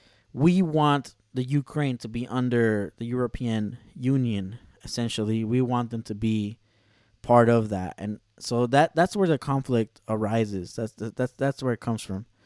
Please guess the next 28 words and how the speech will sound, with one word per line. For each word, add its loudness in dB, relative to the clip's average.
So 4
this 6
started, 4
like, -2
really 6
long 4
ago, 0
like, -2
after 0
World 6
War 6
Two, 0
really. -2
I -4
mean, 0
the 2
Nazis 2
were 4
in -2
the -6
Ukraine, 0
and 2
s-, -14
there 2
were 2
also, 2
you -2
know -2